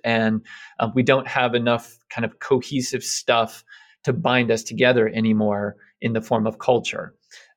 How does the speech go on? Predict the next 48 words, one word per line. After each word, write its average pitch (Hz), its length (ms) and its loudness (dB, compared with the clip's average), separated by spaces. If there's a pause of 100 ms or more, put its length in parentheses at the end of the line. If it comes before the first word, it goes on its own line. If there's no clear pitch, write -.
Um, 107 460 0
and 131 180 0
so, 135 520 6 (180)
you 147 80 -2
know, 127 100 2
he, 175 360 2
he 170 540 4
leads 135 280 0
the 139 80 4
way 123 220 6
along 127 260 2
with 123 140 2
others, 123 340 2
like 120 300 2
you 127 80 0
mentioned, 117 460 -2
Sohrab 120 360 4
Ahmari, 127 680 2 (320)
um, 113 160 -2
who's 113 160 -4
a 110 40 -4
journalist, 123 800 2 (360)
um, 110 560 0 (260)
uh, 107 220 -2
Rod 117 240 2
Dreher, 135 420 6
also 123 320 2
a 120 40 4
journalist, 120 840 0
uh, 110 180 -2
although 117 180 0
his 143 200 -2
take 139 200 0
is 110 100 -6
a 113 80 -4
little 113 160 -2
different 110 460 -2
on 107 320 -4
some - 200 -8
of 104 60 -4
this 107 120 -10
stuff - 240 -8
than - 100 -14
some 113 160 -6
of 113 40 -4
these 113 160 -4
other 110 160 0
guys. 110 340 -2